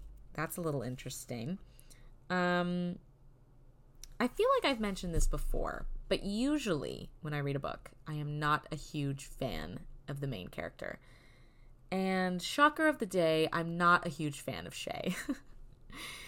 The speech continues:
It's, sometimes she's good,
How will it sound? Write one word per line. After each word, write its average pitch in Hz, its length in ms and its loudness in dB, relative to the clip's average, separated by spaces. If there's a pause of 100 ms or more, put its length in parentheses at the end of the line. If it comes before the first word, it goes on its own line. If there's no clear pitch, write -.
(480)
It's, - 540 0 (200)
sometimes 370 680 0
she's 311 220 -2
good, 180 520 4